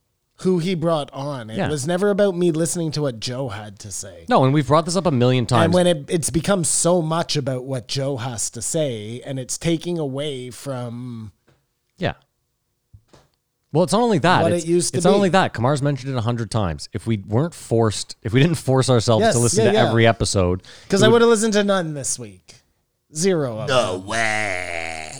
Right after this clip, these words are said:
Speaker 3: You would have listened to
Speaker 1: Zero.
Speaker 3: Sanjay Gupta.
Speaker 1: No, I would not have listened to
Speaker 3: Wow,
Speaker 1: Sanjay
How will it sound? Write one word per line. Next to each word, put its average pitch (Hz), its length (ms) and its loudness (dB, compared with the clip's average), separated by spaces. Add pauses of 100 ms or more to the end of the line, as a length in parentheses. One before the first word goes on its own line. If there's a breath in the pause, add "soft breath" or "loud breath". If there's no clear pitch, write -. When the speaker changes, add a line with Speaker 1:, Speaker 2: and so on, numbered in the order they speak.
(160)
Speaker 3:
You 139 280 -2
would 220 80 4
have 151 120 2
listened 160 80 4 (200)
to - 0 -
Speaker 1:
Zero. 110 200 -2
Speaker 3:
Sanjay 107 180 -10
Gupta. - 180 -14
Speaker 1:
No, 220 180 4
I 196 100 6
would 180 260 4
not 208 360 4
have 208 180 -2
listened 247 300 2
to 233 60 -2
Speaker 3:
Wow, 226 60 -2
Speaker 1:
Sanjay 240 240 0